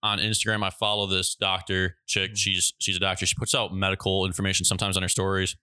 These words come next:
Speaker 1: She's a fitness page too, but whatever. I, I actually follow her for the medical information that she puts out. It's actually pretty useful.
Speaker 2: Mm-hmm.
Speaker 1: Um, something she put out that I wa-, I actually, like, responded to her. I was like,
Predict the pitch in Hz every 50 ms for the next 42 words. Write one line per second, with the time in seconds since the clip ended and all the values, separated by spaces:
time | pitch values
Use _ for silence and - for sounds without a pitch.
0 | - - - 110 107 113 101 95 107 104 - 101 95 - - 101 95 - - -
1 | 98 95 90 101 101 - 113 110 101 92 87 - - 95 104 - - 110 120 135
2 | 135 - 127 113 98 - _ - 113 113 117 113 113 107 98 - - 107 107 107
3 | 101 98 98 98 98 98 - 101 101 95 95 85 - 98 95 98 - 95 95 87
4 | - - 87 - - 85 - - 92 92 - - - 117 127 - - - - -
5 | - 165 - - - - - - - - _ - - - - 104 104 98 101 104
6 | 104 101 95 92 90 90 - - _ _ _ - - 165 180 220 - - 156 -
7 | 139 123 123 131 107 110 107 107 107 110 - - 98 110 120 120 - - 120 104
8 | 95 87 95 82 92 - - 113 135 143 123 101 107 101 101 98 101 90 98 95
9 | 95 92